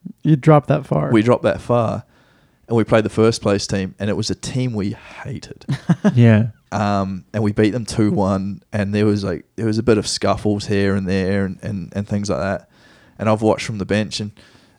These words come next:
Speaker 2: yeah, I, I, I guess Ben, the coach, may have thought that I may not have just been there. He, we
Speaker 3: Sure.
Speaker 2: never, we never discussed it. They, they just played the way they played, um,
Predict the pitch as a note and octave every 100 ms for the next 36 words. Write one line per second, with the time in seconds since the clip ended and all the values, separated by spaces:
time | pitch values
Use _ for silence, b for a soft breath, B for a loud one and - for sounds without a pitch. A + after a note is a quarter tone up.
0 | - C3+ G#2+ - A2+ - G2 A2+ A2 A#2
1 | A#2+ - - G#2 G2 F#2+ - _ - A2
2 | A#2 G2 - - - _ _ _ - A2
3 | G2+ G2 A2+ G#2 - F#2+ - - G#2 G2+
4 | G2 G2+ G2+ F2+ - - - - G2+ G#2
5 | D#2+ - - G#2 G2+ A2 A#2+ - A2 A#2
6 | B2 A2+ A2+ A#2+ B2 A#2 G#2 - G2+ G2+
7 | - G2+ - _ _ _ G#2+ G#2 G#2 G2+
8 | - _ _ _ _ A2 G#2 G2+ G#2 -
9 | G#2+ G2+ G2+ - G2+ G2+ G2 G2 - G2
10 | F#2 D#2 - b b b b - G2 F#2+
11 | F#2 F2